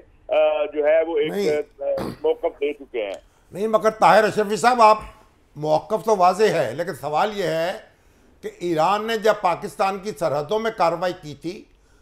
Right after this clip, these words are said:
Speaker 2: हमने उसका फ़ौरन जवाब दिया था। और जब भारत इस तरह की धमकी देता है,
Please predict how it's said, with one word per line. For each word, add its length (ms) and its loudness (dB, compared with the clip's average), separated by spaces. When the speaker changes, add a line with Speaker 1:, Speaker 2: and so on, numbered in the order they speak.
Speaker 2:
हमने 220 -4
उसका 240 2
फ़ौरन 420 -2
जवाब 280 2
दिया 260 -4
था। 300 -18
और 160 -2
जब 120 4
भारत 500 0
इस 120 -10
तरह 160 0
की 140 -6
धमकी 360 -8
देता 440 2
है, 160 2